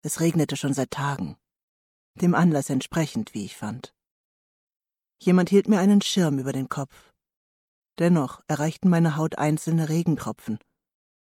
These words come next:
Sie fühlten sich wie Geschosse der Wirklichkeit an. Ich wünschte, es wären tödliche Kugeln,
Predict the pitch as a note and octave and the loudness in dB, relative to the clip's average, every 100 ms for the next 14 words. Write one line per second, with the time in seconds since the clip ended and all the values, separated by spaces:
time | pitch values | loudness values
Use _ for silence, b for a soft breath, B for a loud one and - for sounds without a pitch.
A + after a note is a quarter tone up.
0 | _ _ _ _ - D3 F3+ - D3 C3+ | _ _ _ _ -4 2 2 2 -2 -4
1 | - C3 C3+ C#3 G#2+ - - C#3 - B2+ | -4 -4 -4 -6 -8 -6 -6 -6 -6 -6
2 | B2 B2 D3 - A2+ - A2 - - A2 | -4 -4 -4 -6 -12 -8 -10 -8 -8 -10
3 | - _ _ _ _ _ _ _ _ _ | -14 _ _ _ _ _ _ _ _ _
4 | D#3 - C#3 - B2 - B2+ B2 C3+ - | -14 -6 -6 -6 -10 -10 -8 -8 -8 -6
5 | D3+ - C#3 C#3 - F3+ D#3+ B2+ B2+ | -8 -6 -10 -10 -8 -6 -6 -8 -12